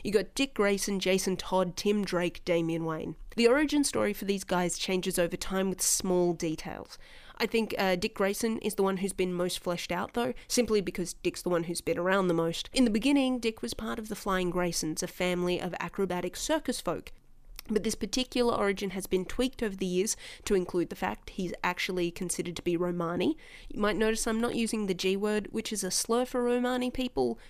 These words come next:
Go and look up why. This has either been, uh, left out of being mentioned or retconned out of some of the stories. But I found a lot of people who talk about him being Romani is a big thing for a lot of the fans. And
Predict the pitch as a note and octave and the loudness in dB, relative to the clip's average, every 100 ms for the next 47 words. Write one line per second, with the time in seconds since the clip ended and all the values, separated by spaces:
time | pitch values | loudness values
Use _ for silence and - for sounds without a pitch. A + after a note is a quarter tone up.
0 | - - D#3+ A#3 A3 G3 - - E3 E3 | -12 -6 -2 -2 -2 -4 -6 -10 -10 -8
1 | D#3+ - - - - - G#3 B3 - - | -8 -10 -10 -8 -8 0 4 4 4 -2
2 | - G3+ G3+ G3 - G3+ G#3 G#3 G3 F#3+ | -2 0 2 0 -2 0 2 2 2 2
3 | F3+ F3 - - F3+ E3+ F3 E3+ - F#3 | 2 -2 -6 -8 -6 -2 0 -2 -2 -2
4 | A3+ - - A3 G3+ G3 B3 - C#4 - | 0 -2 -2 -2 0 0 0 0 0 2
5 | G3+ F3+ G3+ - - F3 D3+ C#3 - F3 | 2 4 0 0 -4 -2 -2 -4 -6 -6
6 | F3 E3 F3+ E3+ - - - F#3 D#3+ - | -2 -2 -2 -2 -4 -2 0 0 0 -2
7 | - - - - A#3+ A3+ A#3 A3+ G#3+ G#3+ | -10 -16 -20 -2 0 2 2 2 2 0
8 | - A3+ G#3 F#3+ F3+ - - G#3+ G#3 G3+ | 2 0 0 0 0 2 2 4 2 2
9 | F#3+ F3+ F3 E3+ E3+ F3+ G3 G3 F#3+ F#3+ | -2 0 0 -2 -2 0 2 4 2 0
10 | - - G3+ F#3+ - F#3+ G3 G3 - F#3 | -14 -6 0 0 0 -2 -2 -2 0 0
11 | F3 F3+ E3+ E3+ E3 - - - - - | 0 -2 0 0 -2 -6 -4 -4 -4 -10
12 | - _ _ _ - F4+ | -14 _ _ _ 2 4